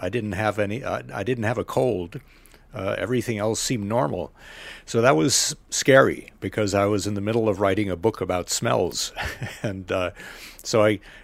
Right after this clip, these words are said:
got in touch with, um, friends of mine at the Monell Chemical Senses Center in Philadelphia, you know, asking them what could I do.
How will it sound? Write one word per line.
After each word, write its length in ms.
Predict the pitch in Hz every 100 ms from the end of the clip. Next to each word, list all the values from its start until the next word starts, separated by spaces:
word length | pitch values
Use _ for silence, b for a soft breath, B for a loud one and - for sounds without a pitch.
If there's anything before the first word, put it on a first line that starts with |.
| B
got 220 | 113 117
in 120 | 110
touch 360 | 113 113 - -
with, 400 | 107 95 - -
um, 420 | 95 95 92 90 B B -
friends 340 | - 117 120
of 160 | 101 95
mine 320 | 101 101 101
at 140 | 92 -
the 260 | 95 92
Monell 540 | 92 95 98 98 104 98
Chemical 500 | - 104 101 101 95
Senses 560 | - 110 - 113 98
Center 540 | - 107 98 107 101 98
in 360 | 95 90 90
Philadelphia, 920 | 90 110 101 95 101 101 - 123 117
you 100 | 120
know, 160 | 95 90
asking 460 | 92 95 - 95
them 360 | 95 95 95 92 -
what 180 | 107
could 160 | - 104
I 140 | 95
do. 400 | 95 87 95 120